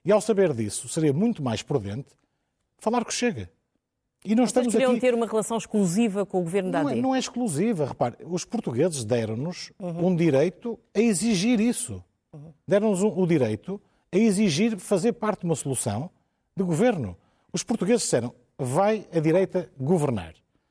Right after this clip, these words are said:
Speaker 1: Mas a distribuição dos votos foi clara. Entenderam que a A D não devia governar sozinha.
Speaker 2: Ou seja, se, se a A D não fizer nenhum acordo convosco mais, eh, substancial, vocês vão chumbar o Orçamento de Estado.
Speaker 1: Eu não digo que vamos chumbar.
Speaker 2: Não diz, então porquê? Qual
Speaker 1: Eu,
Speaker 2: é a
Speaker 1: eu,
Speaker 2: lógica?
Speaker 1: repare,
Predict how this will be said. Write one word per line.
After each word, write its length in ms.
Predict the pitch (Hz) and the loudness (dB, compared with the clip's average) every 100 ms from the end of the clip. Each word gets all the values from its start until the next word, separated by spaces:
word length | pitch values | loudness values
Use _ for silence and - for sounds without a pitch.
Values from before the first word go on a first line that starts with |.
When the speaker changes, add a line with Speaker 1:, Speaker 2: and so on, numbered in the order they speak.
| _ _ - | _ _ -2
Speaker 1:
Mas 220 | 131 147 160 | 0 0 -2
a 60 | |
distribuição 520 | 139 - 240 214 143 | -2 2 2 2 0
dos 120 | 131 107 | -2 0
votos 260 | 165 - | 0 0
foi 100 | 240 | -2
clara. 460 | - 196 220 147 - _ _ - | 0 0 2 0 -4 _ _ -2
Entenderam 480 | 147 170 165 196 208 | 2 4 4 2 0
que 240 | - 220 - | 0 -2 0
a 120 | 202 | 0
A 40 | |
D 180 | 175 233 | 4 2
não 280 | 220 262 247 | 4 4 4
devia 360 | 165 165 254 | 2 4 4
governar 440 | 180 190 185 214 202 | 4 2 0 0 0
sozinha. 480 | 220 143 190 170 95 | 0 0 -2 -4 -6
Speaker 2:
Ou 60 | |
seja, 360 | 196 190 160 185 | -4 -2 -2 -2
se, 380 | - - 233 208 | -4 -2 -2 -2
se 160 | - | 0
a 60 | 208 | 0
A 40 | |
D 140 | 208 214 | 2 0
não 140 | 208 | -2
fizer 260 | - 180 196 | -2 -2 0
nenhum 240 | 185 185 | 0 0
acordo 340 | 180 214 190 - | 0 0 -2 0
convosco 520 | 180 160 165 - 170 | -2 0 -4 -4 -6
mais, 340 | 165 151 156 | -4 -4 -6
eh, 480 | 165 156 156 151 - | -4 -2 -2 -4 -8
substancial, 880 | - - 226 - 196 156 208 196 220 | -12 -4 -4 -2 -2 -2 0 0 0
vocês 300 | 220 208 214 | -2 -2 -2
vão 160 | 190 196 | -2 -4
chumbar 400 | - 208 214 214 | 0 2 2 0
o 80 | |
Orçamento 380 | 208 190 - - | -4 -4 -4 -4
de 60 | - | -4
Estado. 220 | 175 147 - _ _ _ | -8 -10 -14 _ _ _
Speaker 1:
Eu 120 | 220 | -8
não 120 | 226 | -4
digo 200 | 214 233 | -2 -4
que 60 | 180 | -2
vamos 200 | 220 220 | -2 -2
chumbar. 360 | - 226 185 190 | -4 -2 0 0
Speaker 2:
Não 100 | 185 | -2
diz, 180 | 202 220 | -4 -4
então 200 | 202 202 | -6 -8
porquê? 220 | - 175 | -6 -2
Qual 140 | 220 | 0
Speaker 1:
Eu, 40 | 165 | 0
Speaker 2:
é 60 | |
a 20 | 185 | 0
Speaker 1:
eu, 80 | 156 | -2
Speaker 2:
lógica? 180 | 127 - | -6 -6
Speaker 1:
repare, 180 | 110 | -6